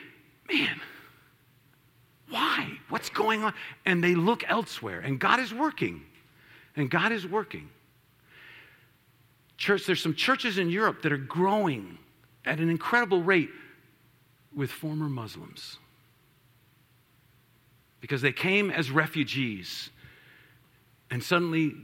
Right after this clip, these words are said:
their, their belief system has struggled, and they've sit, all this turmoil in their lives, and they start looking and searching, and God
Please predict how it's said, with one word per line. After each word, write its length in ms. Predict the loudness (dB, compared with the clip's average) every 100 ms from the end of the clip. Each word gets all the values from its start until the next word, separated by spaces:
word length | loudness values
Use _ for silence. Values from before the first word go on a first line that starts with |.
| -6
their, 180 | -6 -8 -4
their 160 | -2 -2
belief 400 | -4 -2 -2 0
system 380 | -2 -2 -2
has 140 | -4 -4
struggled, 540 | -2 2 2 2 0
and 160 | -2 -4
they've 160 | -4 -2
sit, 380 | 0 0 0 0
all 240 | 2 4
this 200 | 2 -2
turmoil 460 | 0 2 4 4 4
in 60 |
their 100 | 4
lives, 400 | 4 4 4 2 0
and 140 | 0
they 80 | -2
start 420 | -4 -4 -6 -4
looking 440 | 0 0 2 0
and 100 | 0
searching, 400 | 0 0 2 0 0 -8 -2
and 240 | 0 0
God 300 | 0 0 -2